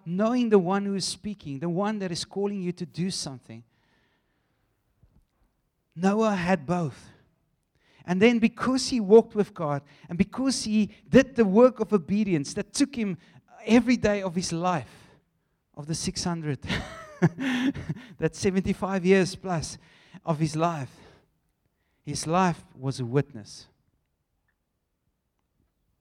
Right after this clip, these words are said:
First Peter, oh no, sorry, Second Peter two verse five, it says, um,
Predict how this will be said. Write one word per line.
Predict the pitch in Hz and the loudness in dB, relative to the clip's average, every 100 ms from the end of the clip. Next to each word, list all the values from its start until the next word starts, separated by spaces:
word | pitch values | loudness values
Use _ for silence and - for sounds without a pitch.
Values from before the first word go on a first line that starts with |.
| _ _ _ _ _ _ _ _ _ _ _ _ _ _ _ _ _ _ _ _ _ _ _ _ _ | _ _ _ _ _ _ _ _ _ _ _ _ _ _ _ _ _ _ _ _ _ _ _ _ _
First | 214 226 - | 2 2 4
Peter, | 202 202 190 143 - - - _ _ _ _ - | 4 8 6 4 -2 -20 -20 _ _ _ _ -14
oh | 131 | -10
no, | 151 | -10
sorry, | 131 160 139 | -8 -6 -6
Second | - 190 180 196 | -6 -10 -8 -8
Peter | 190 170 | -6 -6
two | 156 - 160 | -6 -6 -6
verse | 139 - | -6 -10
five, | 143 139 127 | -12 -12 -12
it | 127 | -14
says, | - 165 143 - - _ _ _ _ _ _ _ _ - | -12 -8 -8 -10 -18 _ _ _ _ _ _ _ _ -10
um, | 135 131 127 | -4 -4 -4